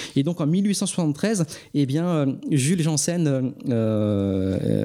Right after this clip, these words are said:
est accepté comme membre à l'Académie, euh, des sciences. Euh, je vais prendre cher tout à l'heure. Et en mille huit cent soixante-quatorze, c'est là où j'en viens, mille huit cent soixante-quatorze. Eh bien, Janssen va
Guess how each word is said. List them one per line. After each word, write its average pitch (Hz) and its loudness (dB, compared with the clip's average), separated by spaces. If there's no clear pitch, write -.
est 104 2
accepté 120 -2
comme 113 -2
membre 120 0
à 110 -2
l'Académie, 117 0
euh, 110 0
des 113 0
sciences. 226 -2
Euh, 123 2
je 104 0
vais 120 0
prendre 113 -2
cher - -2
tout 107 -6
à 98 -2
l'heure. 92 -2
Et 156 0
en 151 0
mille 196 2
huit 214 -2
cent 208 -4
soixante-quatorze, 175 0
c'est 160 0
là 175 0
où 180 2
j'en 147 0
viens, 131 0
mille 170 2
huit 170 2
cent 185 0
soixante-quatorze. 131 0
Eh 147 2
bien, 135 2
Janssen 139 0
va 131 -2